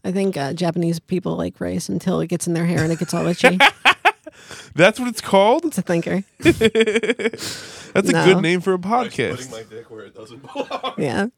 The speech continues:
Speaker 2: Rice
Speaker 1: No.
Speaker 2: pudding? <laughs>
Speaker 1: My, uh, my podcast is called Those Good Old Fashioned Values.
Speaker 2: Those Good Old Fashioned Values.
Speaker 1: But they're
Speaker 2: What's
Speaker 1: not,
Speaker 2: that? What's
Speaker 1: 'cause
Speaker 2: that?
Speaker 1: most were, mostly we're racist.
Speaker 2: Those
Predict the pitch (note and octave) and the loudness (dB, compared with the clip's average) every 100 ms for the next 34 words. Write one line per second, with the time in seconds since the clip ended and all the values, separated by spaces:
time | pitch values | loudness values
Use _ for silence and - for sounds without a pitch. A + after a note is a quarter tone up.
0 | _ _ A2+ F#3+ E3+ F3 F3+ F#3+ G2+ - | _ _ 0 4 4 2 -2 -4 -10 -14
1 | C3 F3 - - B2+ C#3+ - - - E3+ | 0 0 2 -4 -6 -8 -10 -14 -6 -2
2 | D#3+ D3 C3+ - - _ - E3+ E3 - | -2 -2 -4 -10 -16 _ -10 -8 -8 -4
3 | E3+ E3 E3 D#3+ D#3 - - F#3 E3 E3 | -2 2 0 0 -4 -6 -6 -6 -2 -2
4 | E3+ F3+ F3+ E3+ E3 E3 E3+ E3 E3 - | -2 -2 -2 0 -2 -4 -2 -2 -2 -2
5 | D#3+ D#3 D3+ D3 - - G3+ C3 A#2+ A#2+ | -2 0 0 0 -2 -4 -6 -6 -4 -6
6 | A#2 A#2+ A#2+ A#2+ A#2 A2+ A2+ A2 A2+ A2 | -6 -4 -2 -2 -4 -8 -8 -6 -8 -12
7 | G#2+ G2 E2 D#2 C#2 B2+ C#3 D3+ D3 D3+ | -10 -8 -8 -8 -10 -8 -6 -2 0 2
8 | C#3 B2 - F#3+ _ _ - F#3+ C3+ E3 | 0 -2 -6 -16 _ _ -4 0 0 0
9 | E3 E3 D#3+ - - E3 D#3 E3+ D3 - | 0 -2 -4 -4 -2 -2 -2 -4 -6 -6
10 | - F3 G#3 G3+ - - _ _ _ _ | -6 -6 -6 -8 -10 -16 _ _ _ _
11 | _ - | _ -18